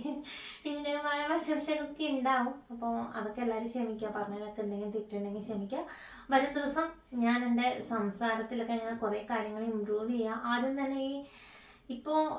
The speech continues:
ആ, ക്യാമറ, ആ, കാര്യങ്ങളൊക്കെ ആണല്ലോ എനിക്ക് പേടി. അപ്പം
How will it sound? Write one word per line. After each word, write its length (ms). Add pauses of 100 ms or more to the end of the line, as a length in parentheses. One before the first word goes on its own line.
(120)
ആ, 80
ക്യാമറ, 580 (420)
ആ, 260
കാര്യങ്ങളൊക്കെ 560
ആണല്ലോ 380
എനിക്ക് 240
പേടി. 600
അപ്പം 480